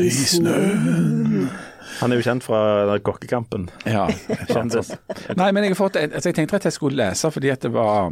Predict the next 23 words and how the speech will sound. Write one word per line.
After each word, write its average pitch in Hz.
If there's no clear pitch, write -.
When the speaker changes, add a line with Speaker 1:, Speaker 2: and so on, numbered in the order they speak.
Speaker 1:
det 135
var 110
et, -
eh, 98
hyggelig, 95
eh, 73
postkort, -
håndskrevet. 95
Jeg 147
er 127
en 147
av 120
disse, 117
altså 127
vi 143
står 175
jo 180
veldig 156
sterkt -
blant 113
de 113
geistlige -
Speaker 3:
Ja. 117